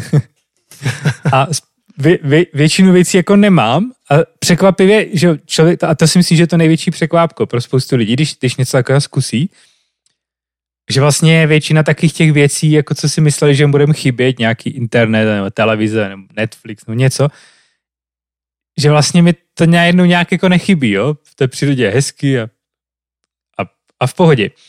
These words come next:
A vlastně, ehm, ten, ten konzum mně přijde, že, že začne být problematický, až když ty věci mám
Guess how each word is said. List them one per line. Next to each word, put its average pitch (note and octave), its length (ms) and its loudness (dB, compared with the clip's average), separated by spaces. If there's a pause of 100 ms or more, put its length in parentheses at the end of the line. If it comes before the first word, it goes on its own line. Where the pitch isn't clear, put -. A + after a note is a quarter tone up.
(720)
A B2+ 80 0
vlastně, F3 480 2 (960)
ehm, B2 640 0 (360)
ten, E3+ 200 2 (100)
ten E3 180 2
konzum F3+ 380 2
mně F#3+ 140 0
přijde, F3+ 300 0
že, E3+ 180 -2
že D#3+ 140 -2
začne F3 240 0
být F3+ 120 0
problematický, E3+ 600 0
až D3 100 2
když E3 120 2
ty G#3+ 120 0
věci G3+ 260 2
mám C#3 360 0